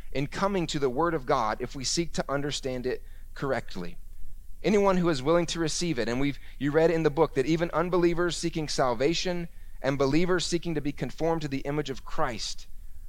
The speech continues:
there is an opportunity for them to understand clearly.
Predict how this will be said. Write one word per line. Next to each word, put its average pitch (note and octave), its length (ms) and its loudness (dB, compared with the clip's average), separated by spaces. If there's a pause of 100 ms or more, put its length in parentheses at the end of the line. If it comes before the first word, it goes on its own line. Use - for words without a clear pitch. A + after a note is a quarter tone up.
there D3 100 8
is E3 220 8
an D3+ 100 -2
opportunity D#3+ 580 0
for D#3 140 2
them D3 160 0
to C#3 160 -2
understand D3 800 -2 (420)
clearly. C3+ 520 0